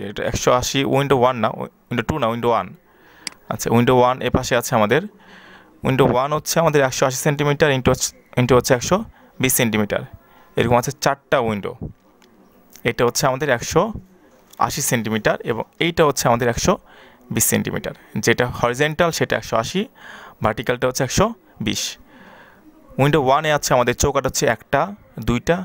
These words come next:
তিনটা, মানে দুই পাশে দুইটা আছে, দুই পাশে আমাদের দুইটা চৌকাঠ এবং মাঝখানে যে কালো বর্ডারটা দেখা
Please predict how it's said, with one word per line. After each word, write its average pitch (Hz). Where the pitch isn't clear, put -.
তিনটা, 120
মানে 107
দুই 123
পাশে 135
দুইটা 127
আছে, -
দুই 120
পাশে 120
আমাদের 135
দুইটা 120
চৌকাঠ 147
এবং 117
মাঝখানে 135
যে 139
কালো 127
বর্ডারটা 123
দেখা 139